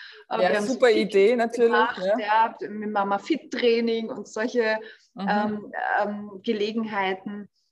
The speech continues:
Speaker 1: wo ich dann eingeladen wurde. Und, äh,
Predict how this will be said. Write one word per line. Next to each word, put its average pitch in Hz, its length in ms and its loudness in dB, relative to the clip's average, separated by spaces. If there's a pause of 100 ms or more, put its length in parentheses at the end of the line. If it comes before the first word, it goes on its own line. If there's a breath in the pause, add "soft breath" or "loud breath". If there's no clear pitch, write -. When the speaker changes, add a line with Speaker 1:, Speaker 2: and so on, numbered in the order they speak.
Speaker 1:
wo 208 120 -4
ich 214 100 -2
dann 233 140 -4
eingeladen 208 640 0
wurde. 202 460 0 (300 loud breath)
Und, 208 480 -10
äh, 202 180 2